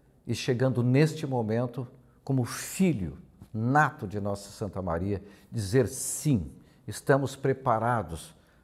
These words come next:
para esse desafio de gerir a nossa cidade. O nosso partido, o P R D, vai apresentar no seu plano de governo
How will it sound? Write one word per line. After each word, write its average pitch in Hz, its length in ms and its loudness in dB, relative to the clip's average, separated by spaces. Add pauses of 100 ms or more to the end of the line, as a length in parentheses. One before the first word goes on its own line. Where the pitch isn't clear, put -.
(120)
para 104 200 6
esse 113 280 0
desafio 107 840 -4 (420)
de 120 120 2
gerir 120 600 2
a 110 60 4
nossa 98 340 0
cidade. 73 720 -6 (460)
O 101 40 -6
nosso 113 300 6
partido, 131 540 0
o 117 40 -4
P 123 140 2
R 101 220 6
D, 117 320 2 (720)
vai 120 240 6
apresentar 120 760 2
no 120 120 -2
seu 120 200 -2
plano 117 280 2
de 113 60 0
governo 104 580 2